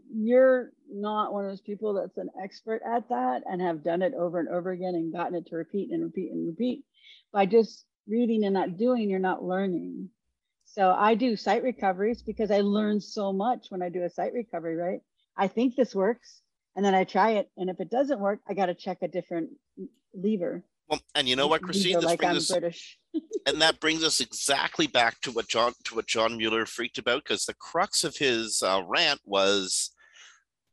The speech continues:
Speaker 2: "Stop trying to get that magic bullet and just do things.
Speaker 1: Yeah.
Speaker 2: Affect a website.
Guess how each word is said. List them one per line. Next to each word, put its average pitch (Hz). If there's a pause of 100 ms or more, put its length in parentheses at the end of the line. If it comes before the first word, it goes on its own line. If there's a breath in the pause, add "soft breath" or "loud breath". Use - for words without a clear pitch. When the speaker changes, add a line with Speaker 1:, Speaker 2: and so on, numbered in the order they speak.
(340)
Speaker 2:
"Stop - (100)
trying 127
to 110
get 110
that 104
magic 107
bullet 117
and 127
just -
do 123
things. - (880 loud breath)
Speaker 1:
Yeah. 247
Speaker 2:
Affect -
a 165
website. 151